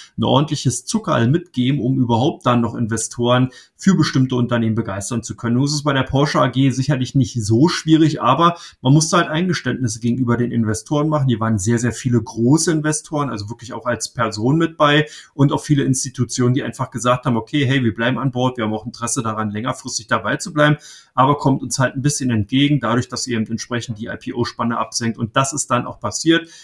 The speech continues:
Das heißt, die zweiundachtzig Euro fünfzig, die man damals als dann Emissionspreis festgelegt hat,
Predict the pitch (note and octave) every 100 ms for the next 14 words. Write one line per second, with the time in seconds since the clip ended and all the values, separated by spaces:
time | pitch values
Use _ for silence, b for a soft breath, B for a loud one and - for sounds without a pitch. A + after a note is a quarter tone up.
0 | B B G#2+ A#2+ B2 A#2+ - A#2+ B2 B2
1 | A#2+ - - B2 A2+ - E3+ F3+ - A#2
2 | B2 A2+ G#2 A2+ B2 A#2+ - A#2+ - -
3 | - A#2+ A#2 A#2 A#2+ A2 B2+ B2+ C3 -
4 | B2 A2+ - B2+ - C3 B2 C#3 -